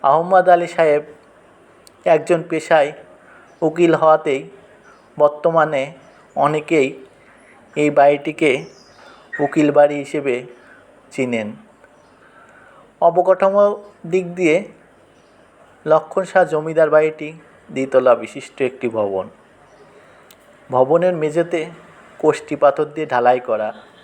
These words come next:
ছোট একটি কারুকাজ খচিত দালান, বাগান বাড়ি, শান বাঁধানো পুকুর ঘাট। পূজা করার জন্য পুকুরের চারপাশে তিনটি মঠ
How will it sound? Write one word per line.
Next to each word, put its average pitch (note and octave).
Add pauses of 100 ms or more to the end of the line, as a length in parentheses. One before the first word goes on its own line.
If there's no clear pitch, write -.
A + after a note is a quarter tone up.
(1000)
ছোট F3+
একটি G3+
কারুকাজ F3
খচিত E3+ (300)
দালান, C3+ (1300)
বাগান C3+
বাড়ি, C#3 (1080)
শান C#3+
বাঁধানো C#3+
পুকুর C#3
ঘাট। B2+ (1600)
পূজা F#3+
করার F#3
জন্য F3+ (320)
পুকুরের E3
চারপাশে C#3+ (640)
তিনটি D#3
মঠ C3+